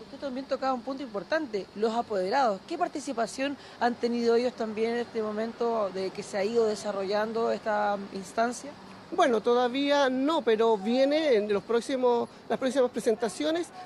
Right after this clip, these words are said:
Speaker 2: donde el apoderado cumple un rol fundamental desde la casa, desde que su niño se levanta, cómo él, eh, lo orienta para que tenga un buen comportamiento y una buena conducta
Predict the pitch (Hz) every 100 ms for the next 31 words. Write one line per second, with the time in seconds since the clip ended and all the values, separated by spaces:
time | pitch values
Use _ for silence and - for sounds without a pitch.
0 | - 226 247 233 226 208 196 196 208 247
1 | 254 247 208 226 220 233 240 208 202 196
2 | - 247 202 - - - 202 349 339 302
3 | 269 277 226 - - - - - 254 240
4 | 220 - 240 240 269 247 - 214 214 294
5 | 349 - 403 415 - - - 262 269 269
6 | 269 285 262 - - 226 214 - 226 226
7 | 220 277 349 - 302 247 220 202 208 240
8 | 226 233 226 202 202 214 220 262 277 240
9 | 208 214 208 294 220 233 - 240